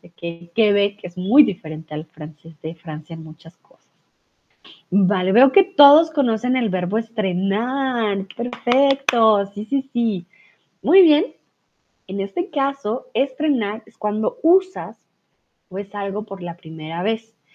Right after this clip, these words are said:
Si uno estrena un sombrero, <clears throat> en inglés se usaría la frase to show for the first time, mientras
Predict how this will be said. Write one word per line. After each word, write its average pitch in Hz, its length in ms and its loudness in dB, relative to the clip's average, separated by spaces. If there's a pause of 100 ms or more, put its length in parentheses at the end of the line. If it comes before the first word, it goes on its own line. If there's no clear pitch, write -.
(340)
Si 240 140 -4
uno 247 180 0
estrena 254 480 -2
un 247 100 -6
sombrero, 226 760 -2 (160)
<clears throat> - 140 -20
en 226 500 -4
inglés 226 420 -2
se 226 80 -8
usaría 190 380 -6
la 196 160 -4
frase 190 420 -8
to 196 160 -16
show 196 340 -4
for 202 240 -6
the 180 80 -12 (120)
first 254 460 -2
time, 196 460 -6 (440)
mientras 277 500 2